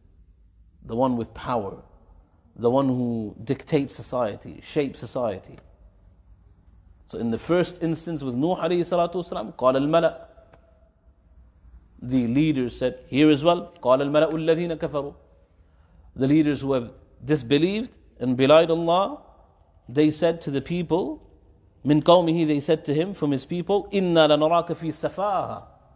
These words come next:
وَإِنَّا لَنَظُنُّكَ مِنَ الْكَاذِبِينَ. "We consider you to be from the foolish people." First ones, they said, "You're misguided."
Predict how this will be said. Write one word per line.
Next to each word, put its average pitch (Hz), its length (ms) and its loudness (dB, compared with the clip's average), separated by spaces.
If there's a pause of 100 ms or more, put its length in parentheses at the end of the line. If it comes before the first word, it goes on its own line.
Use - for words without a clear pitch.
(880)
وَإِنَّا 151 500 4
لَنَظُنُّكَ 151 420 0
مِنَ 127 300 -4
الْكَاذِبِينَ. 110 560 -6 (1500)
"We 175 160 0
consider 180 580 0
you 160 200 -4
to - 180 -10
be 170 200 -8
from 151 200 -8
the 131 80 -4
foolish 233 420 -6
people." - 380 -16 (2500)
First 160 300 0
ones, 160 400 -6
they 139 140 -6
said, 147 220 -4
"You're 139 160 0
misguided." 120 600 0